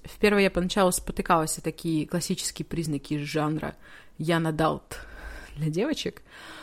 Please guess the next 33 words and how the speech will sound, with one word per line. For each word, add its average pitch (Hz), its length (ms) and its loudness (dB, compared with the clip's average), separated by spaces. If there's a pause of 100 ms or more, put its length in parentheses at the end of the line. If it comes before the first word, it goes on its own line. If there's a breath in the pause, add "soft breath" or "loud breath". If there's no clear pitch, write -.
(180 loud breath)
Но 233 240 10
авторка, 208 580 6 (140)
мне 196 160 4
кажется, 185 240 4
довольно 180 320 6
быстро 165 320 0
вырастает 220 880 2 (160)
из 175 160 2
большей 180 240 2
части 165 300 -2
этой 151 180 -4
фигни 208 720 0
и 190 200 -4
закручивает 170 460 -4
всё-таки - 300 -4
интересный 151 400 -2
сюжет. - 420 -6 (1040 loud breath)
Верхнеуровневые 233 640 8
книги 247 280 6
построены 196 440 4
по 175 140 -2
схеме. 151 500 -2
Наша 170 460 2
героиня 175 340 4
не 170 80 4
может 160 320 2
использовать 160 460 0
свою 151 180 -2
силу 165 240 0
и 151 80 0
чувствует - 380 -4
себя - 180 -6
стрёмно. 190 480 -2